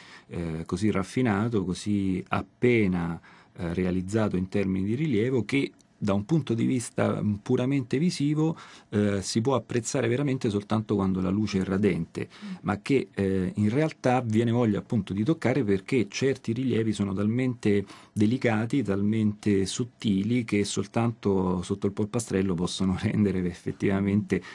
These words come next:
Speaker 1: quella differenza, quel gradiente, diciamo così, di, di profondità che, eh, che lo scultore è riuscito a imprimere alla
Speaker 2: Trasferire,
Speaker 1: materia.
Speaker 2: trasferire veramente per intero il messaggio che voleva darci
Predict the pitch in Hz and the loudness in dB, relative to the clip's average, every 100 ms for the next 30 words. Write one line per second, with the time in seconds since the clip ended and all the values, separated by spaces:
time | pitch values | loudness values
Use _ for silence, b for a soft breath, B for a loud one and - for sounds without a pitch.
0 | B 104 98 110 117 - 120 123 123 113 | B 0 2 2 0 0 0 2 2 0
1 | - 98 101 104 117 120 127 117 110 104 | -2 -2 0 2 4 4 4 4 2 0
2 | 104 98 104 104 101 104 104 107 95 92 | -2 0 0 0 0 -2 -2 -2 -2 -4
3 | 104 101 104 110 107 110 120 110 98 104 | -2 -2 0 -2 0 0 0 0 -2 -4
4 | B B B - 98 - - 98 90 85 | B B B -2 0 0 -2 -2 -2 -2
5 | 82 85 - - - 117 110 107 - 120 | -4 -8 -8 -12 -2 2 4 2 0 -4
6 | - 107 101 104 101 104 98 95 95 - | 0 2 2 2 0 -2 -4 -2 -2 -4
7 | 107 95 90 90 B B B B - 85 | -4 -2 0 -2 B B B B -8 -6
8 | 87 87 - 101 95 - 104 98 95 92 | -4 -6 -6 -6 -4 0 2 4 2 2
9 | 90 B B 185 95 98 101 101 90 82 | -2 B B -4 0 2 2 2 0 -2
10 | 196 190 - 202 190 190 190 196 190 185 | -4 -6 -8 -6 -4 -4 -2 -2 -2 -4
11 | - 185 180 185 185 185 190 190 185 180 | -6 -6 -6 -6 -6 -4 -4 -2 -2 -2
12 | 196 190 190 185 175 180 180 175 175 175 | -4 -4 -2 -4 -4 -6 -6 -6 -8 -10
13 | - - | -16 -14